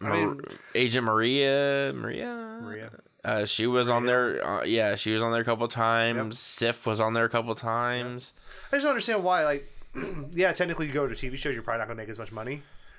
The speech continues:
Speaker 1: but you're playing that character.
Speaker 2: Yeah, you're,
Speaker 1: And it
Speaker 2: all it does is lead m-,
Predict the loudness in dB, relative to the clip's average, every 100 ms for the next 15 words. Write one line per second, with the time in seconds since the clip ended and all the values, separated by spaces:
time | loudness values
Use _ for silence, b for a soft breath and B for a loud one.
0 | b b -14 -2 -2 0 0 0 0 0
1 | 0 0 -4 -12 -10 -4 -2 0 0 0
2 | 0 -4 -4 -8 B B B -2 0 2
3 | 4 4 6 4 4 2 2 2 2 0
4 | -4